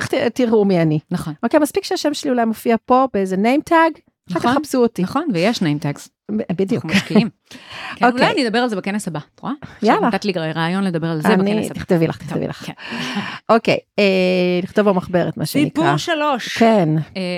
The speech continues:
Speaker 2: המתקרבנות והמאשימות, גם
Speaker 1: וואו.
Speaker 2: המתקרבנים והמאשימים. מכירה את אלה של "למה לא אמרת לי ש-"?
Speaker 1: אה, נכון, לפעמים זה מוצדק, אבל, אה,
Speaker 2: אני פשוט המילה "למה", יש בה
Speaker 1: Mm.
Speaker 2: כל כך הרבה האשמות,
Speaker 1: Mm.
Speaker 2: שאין לי מה לענות על הלמה הזה,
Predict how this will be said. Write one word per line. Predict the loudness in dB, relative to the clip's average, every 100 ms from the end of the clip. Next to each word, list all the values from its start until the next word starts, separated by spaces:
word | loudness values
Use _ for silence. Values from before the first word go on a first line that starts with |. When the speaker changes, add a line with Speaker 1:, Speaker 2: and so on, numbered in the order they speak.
| -10 -4
Speaker 2:
המתקרבנות | -2 0 -2 -6 -6 -2 -2 -2 -2 0 0 0 0
והמאשימות, | 0 0 -2 -4 -4 -2 -2 -2
גם | 0
Speaker 1:
וואו. | 0
Speaker 2:
המתקרבנים | 0 0 0 0 0 0
והמאשימים. | 0 -2 -2 -2 0 -2 -8 -20 -20 -20 -16 -8
מכירה | -2 0
את | 0
אלה | 0 0
של | -2 -2
"למה | -2 -2 0
לא | 0
אמרת | 0 0
לי | -2
ש-"? | 0 -2 -2 _ _ _ _ -20 -20 _ -20 -20 -20 -16 -8 -8 -8 -2
Speaker 1:
אה, | 0 2 0
נכון, | 0 2 4 4 2 2
לפעמים | 0 0 -2 -2
זה | -2 -2
מוצדק, | -2 2 4 4 2 -2 -6 -2
אבל, | 0 0 2 2 2
אה, | 2 2 2
Speaker 2:
אני |
פשוט | 0 -2
המילה | -4 -2
"למה", | -2 -4 -4 -6 -4
יש | 0 4
בה | 4
Speaker 1:
Mm. |
Speaker 2:
כל | 2
כך | -6 -8
הרבה | -8 -4 -4
האשמות, | -4 -6 -6 -4 0
Speaker 1:
Mm. | 2 2 2
Speaker 2:
שאין | 2 0 -2
לי |
מה | -4 -6
לענות | -4 -4 -4 -4
על | -2
הלמה | 0 0 2 2
הזה, | 0 -2